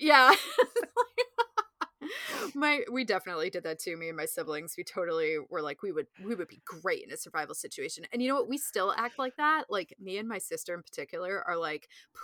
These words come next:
"Please, we could totally survive out in the wilderness."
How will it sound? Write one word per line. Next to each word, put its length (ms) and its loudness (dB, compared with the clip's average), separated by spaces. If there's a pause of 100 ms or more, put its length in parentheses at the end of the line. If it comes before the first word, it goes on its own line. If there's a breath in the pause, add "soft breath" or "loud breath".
"Please, 560 -8
we 100 -8
could 180 -10 (220)
totally 400 -4
survive 560 -4
out 220 -10
in 60 -20
the 100 -12
wilderness." 600 -6